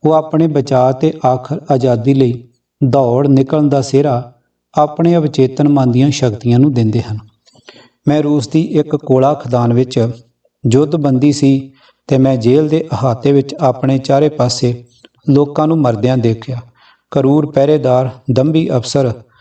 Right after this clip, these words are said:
ਤੇ ਚਲਾਕ ਕਮਿਊਨਿਸਟ ਅਫਸਰ ਸਾਡੇ 'ਤੇ ਨਜ਼ਰ ਰੱਖਦੇ ਸਨ। ਥੋੜ੍ਹੇ ਜਿਹੇ ਮੈਡੀਕਲ ਚੈੱਕਅਪ ਤੋਂ ਬਾਅਦ ਹਰ ਕੈਦੀ ਦੇ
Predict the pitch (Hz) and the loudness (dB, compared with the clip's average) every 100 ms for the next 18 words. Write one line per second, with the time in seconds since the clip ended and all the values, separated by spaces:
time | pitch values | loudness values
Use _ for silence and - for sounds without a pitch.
0 | _ _ 147 143 135 127 131 135 135 - | _ _ -2 0 0 2 0 -2 -6 0
1 | 139 156 151 143 - 180 117 - 143 139 | 2 4 2 0 -2 -4 -4 -2 -2 -2
2 | 139 _ _ - 131 123 131 131 151 127 | -8 _ _ -6 -2 0 0 0 0 2
3 | 113 120 131 - 139 131 120 113 - _ | 0 0 -2 -2 -2 -2 -6 -8 -14 _
4 | _ _ _ - 143 165 156 160 135 127 | _ _ _ -2 2 2 2 2 2 2
5 | 135 147 139 139 127 131 135 131 135 113 | 0 0 -2 -2 -2 -2 -4 -2 -2 0
6 | 117 127 120 120 - _ _ _ - 139 | 0 0 -2 -6 -16 _ _ _ -2 0
7 | 151 147 139 127 143 143 147 | 0 0 0 0 0 2 0